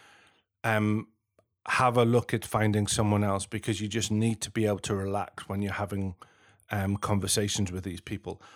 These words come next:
The good ones have a, um, the good ones have a, a great,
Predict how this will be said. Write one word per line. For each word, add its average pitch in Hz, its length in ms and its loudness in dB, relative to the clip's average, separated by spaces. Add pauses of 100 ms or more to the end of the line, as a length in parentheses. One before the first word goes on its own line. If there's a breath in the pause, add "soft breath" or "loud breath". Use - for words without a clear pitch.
(180 loud breath)
The 123 100 0
good 139 220 4
ones 123 540 2 (160)
have 117 580 2
a, 113 440 0
um, 107 560 0 (1700)
the 120 120 -4
good 139 160 4
ones 127 220 2
have 120 380 0
a, 120 200 0 (100)
a 120 140 0
great, 117 680 0